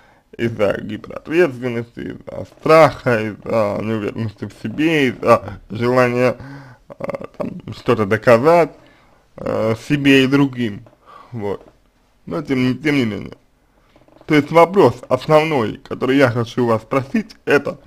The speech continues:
в чём ваш конфликт по поводу просьбы учредителя, учредителю,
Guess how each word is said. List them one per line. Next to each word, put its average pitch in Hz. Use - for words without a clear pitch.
в -
чём 156
ваш 117
конфликт 151
по -
поводу 143
просьбы 131
учредителя, 120
учредителю, 139